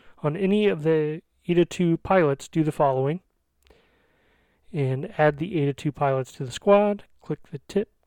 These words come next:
to confirm this. With the Eta two Actus ship now confirmed to be in the squad, synchronized console should be available to be equipped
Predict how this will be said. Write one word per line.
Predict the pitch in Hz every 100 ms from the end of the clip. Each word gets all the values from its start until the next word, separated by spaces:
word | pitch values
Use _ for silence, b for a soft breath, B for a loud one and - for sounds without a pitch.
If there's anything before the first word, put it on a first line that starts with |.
| _ _
to | - 175 165 -
confirm | 160 147 165 151 139
this. | 131 120 - - _ b b -
With | 160 -
the | 175 208
Eta | 151 151
two | - 170 160 151 143 139 139 -
Actus | - - - 156
ship | - 170 -
now | 147 131
confirmed | 127 143 - 180 180 -
to |
be | 151 151
in | 143
the |
squad, | 135 - 185 185 180 - b b
synchronized | - 202 190 180 -
console | - 160 - 175 156 147 b b
should | - 208
be | 175 180
available | 160 160 160 151 156 151
to | -
be | - 151
equipped | 139 - 190 - - -